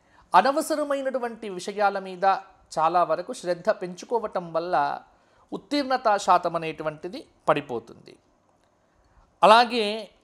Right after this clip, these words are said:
కొన్ని కొన్ని సందర్భాల్లో ఆకస్మికమైనటువంటి వేదాంత ధోరణి అనేది మీలో కనిపిస్తూ ఉన్నది. ఎన్నో రోజులుగా ఆరంభించినటువంటి గృహ నిర్మాణానికి సంబంధించినటువంటి పని ఈ మాసం నుండి శీఘ్రముగా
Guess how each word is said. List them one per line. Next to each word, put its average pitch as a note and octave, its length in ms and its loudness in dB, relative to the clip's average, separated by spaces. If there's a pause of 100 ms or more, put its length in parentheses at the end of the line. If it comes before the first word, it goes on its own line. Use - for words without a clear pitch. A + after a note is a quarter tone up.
కొన్ని B3+ 240 -2
కొన్ని A#3+ 220 -2
సందర్భాల్లో A3+ 1160 -2
ఆకస్మికమైనటువంటి A3 1300 -6
వేదాంత A3+ 640 -2
ధోరణి G#3 520 -4 (220)
అనేది E3 520 -10 (300)
మీలో D3 460 0 (240)
కనిపిస్తూ E3+ 440 -6
ఉన్నది. A#2+ 420 -16 (840)
ఎన్నో C4+ 240 2
రోజులుగా C4 520 2
ఆరంభించినటువంటి G#3+ 1120 0
గృహ F#3 280 -4
నిర్మాణానికి A3 680 -4
సంబంధించినటువంటి F3 960 -10
పని G3+ 440 -6
ఈ F3+ 100 -8
మాసం F3 460 -4
నుండి D#3+ 440 -8 (280)
శీఘ్రముగా D3+ 840 -2